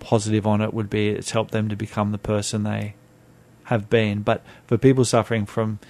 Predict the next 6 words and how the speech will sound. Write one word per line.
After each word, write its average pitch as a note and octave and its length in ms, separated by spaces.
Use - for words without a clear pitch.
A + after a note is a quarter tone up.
uh, A2+ 140
moderate A2+ 420
to - 120
severe A2+ 380
anxiety, G#2 580
it, G#2+ 220